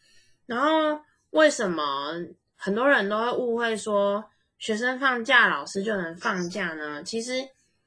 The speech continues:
嗯，一部分我们也是因为孩子在的时候，老师大部分都很难能有机会可以请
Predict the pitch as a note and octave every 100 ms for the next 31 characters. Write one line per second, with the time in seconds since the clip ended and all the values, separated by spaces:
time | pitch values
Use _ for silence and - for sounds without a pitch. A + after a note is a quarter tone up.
0 | _ _ _ _ _ G3+ G3 F#3+ F#3+ A3+
1 | D4+ D#4+ D4+ C4 G#3+ F3+ E3+ F3 G#3 -
2 | _ _ _ - F#3+ F#3 C4 C4 C4 C4
3 | A#3+ G#3+ G3+ - - F#3 G3+ G#3 F#3+ G#3
4 | D#3+ D#3 - D#3 F3 D#3+ G#2+ - _ _
5 | F3+ F3 - B3 C4+ A#3+ G#3+ A#3 B3 G#3+
6 | G3+ F#3+ G3 F#3+ D3+ C#3+ C3 C3 D#3+ -
7 | - E3+ E3 F3+ G3+ - - F3 D#3+ G3+
8 | G3 G3+ F#3 D#3+ D3+ - F3